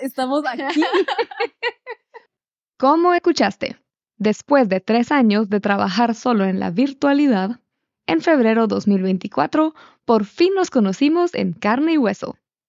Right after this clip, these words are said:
Speaker 2: Y este es el primer episodio que grabamos de Epistemas estando las tres en una misma habitación. En este episodio celebramos nuestro tercer aniversario.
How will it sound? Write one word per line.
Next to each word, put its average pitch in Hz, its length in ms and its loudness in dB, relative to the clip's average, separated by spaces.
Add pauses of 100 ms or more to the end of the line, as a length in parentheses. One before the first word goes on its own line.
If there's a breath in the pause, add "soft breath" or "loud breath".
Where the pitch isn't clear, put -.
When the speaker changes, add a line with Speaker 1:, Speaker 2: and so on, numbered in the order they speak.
(320)
Speaker 2:
Y 339 140 2
este 339 500 0
es 202 180 -4
el 208 120 -2
primer 233 460 2
episodio 269 760 0
que 240 100 0
grabamos 196 540 2
de 202 140 -2
Epistemas 269 760 0
estando 214 540 2
las 196 320 -2
tres 320 380 -4
en 208 240 2
una 196 180 2
misma 247 460 2
habitación. 240 680 -2 (680)
En 233 180 4
este 214 280 0
episodio 294 680 0 (100)
celebramos 247 680 2
nuestro 202 380 0
tercer 190 480 -2
aniversario. 220 680 0